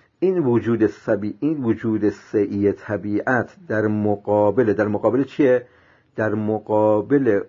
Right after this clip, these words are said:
اون وجودی است که خصوصیت داره. لخصوص الوجود یعنی اون وجودی که خصوصیت داره. اون وجودی که خصوصیت داره یعنی منظور همون فرد، قبال اونه دیگه.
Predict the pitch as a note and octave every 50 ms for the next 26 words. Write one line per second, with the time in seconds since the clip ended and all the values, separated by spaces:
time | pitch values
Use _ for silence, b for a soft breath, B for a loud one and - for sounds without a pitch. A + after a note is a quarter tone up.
0 | _ - C#3 D3+ E3+ F3+ F3+ F3 D#3+ - - _ _ _ _ - C3 A2 G#2 G#2+
1 | A#2 B2+ A#2+ B2 D3+ F3+ G3 G3+ G3 E3 G3 G3 - - - - C#3 - - C3
2 | A2+ - B2 G#2+ - - G#2+ G2 G2 F#2 - _ - G2+ F2+ F2 F2 G#2+ B2 B2
3 | - - C3 - - - - D3 A#2 A2+ A2+ A#2+ A#2+ D3 E3+ D3+ C#3+ C3+ C#3+ -
4 | D3+ D#3 C#3 A2+ A2 A#2 A#2 A2 D#3+ F3+ F#3+ E3+ E3+ F#3 - - B2+ - - A#2
5 | - - A2 F#2+ - _ - E2+ - - - _ b b b b b b b b
6 | b b b b b - F#3+ G#3+ G#3+ F#3 C3 - C3 B2 A2+ - A#2+ A#2+ A2 A2
7 | G#2 A#2 B2 - - C#3 C3+ - C3+ A#2+ - - B2 A#2 A#2 A#2 A2+ - C3+ A#2
8 | C3 B2+ B2+ B2+ C3 C3 D#3+ E3+ F3+ F#3 F#3+ F#3+ F3 C#3+ C#3 C#3+ D#3 F3 D#3+ D3
9 | C#3 C#3+ C#3+ C3 F3 E3+ - E3+ F3 E3+ D3 - - C3+ G#2+ G2 F#2 F2 - _
10 | _ _ - - - _ _ _ _ _ _ _ _ _ _ _ _ _ _ _
11 | _ _ B2 B2 B2 A#2+ C#3 D3+ C#3+ C3 C3+ C#3 D#3+ D#3 C3+ G#2+ G2+ F#2+ G2+ G2+
12 | F#2+ G2+